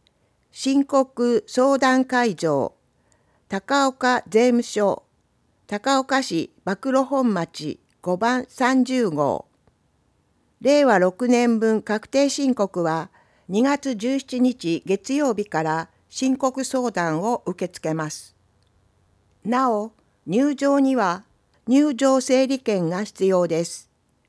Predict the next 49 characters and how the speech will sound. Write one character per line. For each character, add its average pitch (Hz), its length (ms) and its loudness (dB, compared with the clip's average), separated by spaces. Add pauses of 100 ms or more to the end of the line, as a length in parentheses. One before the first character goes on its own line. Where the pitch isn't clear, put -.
(760)
入 269 240 4
場 262 200 4
整 262 240 2
理 247 120 -4
券 196 320 0
は 170 280 -2
国 247 300 -2
税 285 240 2
庁 185 340 2
ラ 196 200 0
イ 269 120 2
ン 269 80 2
公 269 280 2
式 247 420 -4
ア 190 140 -6
カ 262 200 0
ウ 247 40 2
ン 240 60 0
ト 185 140 -2
か 180 160 -4
ら 185 140 -2
の 156 320 0
オ 240 140 2
ン 262 120 4
ラ 240 140 2
イ 240 200 2
ン 233 80 -2
事 165 200 -8
前 247 220 2
取 - 200 -12
得 240 320 -4
を 175 140 2
ご 160 200 -2
利 190 100 -4
用 190 180 0
く 180 120 -10
だ 175 160 -4
さ 156 180 -4
い。 135 120 -6 (1300)
当 285 220 2
日 294 280 -6
分 208 260 0
の 185 280 0
入 277 280 2
場 269 240 0
整 269 240 0
理 262 100 -6
券 170 300 -2
は、 160 240 -6